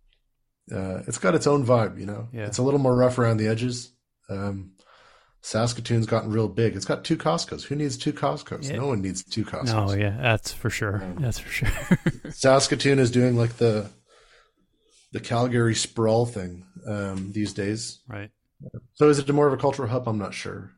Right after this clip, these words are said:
Speaker 2: Yeah.
Speaker 1: Uh,
Speaker 2: Yeah.
Speaker 1: but which city has better coffee? Uh, maybe Regina right now. I don't know. It ebbs and flows.
Speaker 2: Okay, okay. That's important too, yeah, for sure. Yeah, um, no, it's always kind of been a, a,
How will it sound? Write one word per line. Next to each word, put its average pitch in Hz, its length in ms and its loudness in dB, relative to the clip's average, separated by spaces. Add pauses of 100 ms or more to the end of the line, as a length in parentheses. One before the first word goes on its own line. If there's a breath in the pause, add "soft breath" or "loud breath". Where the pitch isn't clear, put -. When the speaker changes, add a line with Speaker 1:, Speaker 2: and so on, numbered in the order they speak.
Speaker 2:
Yeah. 95 220 -4 (180)
Speaker 1:
Uh, 101 220 -8 (140)
Speaker 2:
Yeah. 110 100 -10 (540)
Speaker 1:
but 123 160 -2
which 123 240 2
city 113 180 2
has 107 140 2
better 101 200 0
coffee? 98 540 -6 (100)
Uh, 117 120 -8
maybe 120 380 2
Regina 104 460 0
right 90 200 -8
now. 87 260 -12
I 98 80 -10
don't 92 80 -8
know. 92 160 -8 (140)
It - 120 -8
ebbs 107 220 -4
and 104 100 -2
flows. 101 360 -6
Speaker 2:
Okay, 117 340 -2 (140)
okay. 113 260 -8
That's 123 220 2
important 113 420 4
too, 120 200 0
yeah, 110 200 0
for 110 160 -6
sure. 113 320 -6 (680 loud breath)
Yeah, 123 340 8
um, 117 540 6
no, 139 180 10
it's 131 140 8
always 135 240 10
kind 123 220 8
of 107 120 4
been 110 140 6
a, 104 340 4 (300)
a, 101 500 4